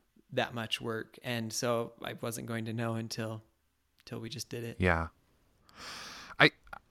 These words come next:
Speaker 2: I'd like to know, so, well, well, actually, so tell me, h-,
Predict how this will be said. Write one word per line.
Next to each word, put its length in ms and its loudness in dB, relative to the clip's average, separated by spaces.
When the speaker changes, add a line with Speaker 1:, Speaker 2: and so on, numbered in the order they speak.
Speaker 2:
I'd 240 6
like 200 8
to 100 8
know, 420 12
so, 200 8
well, 300 12
well, 220 12
actually, 300 10
so 120 6
tell 180 10
me, 120 10
h-, 80 8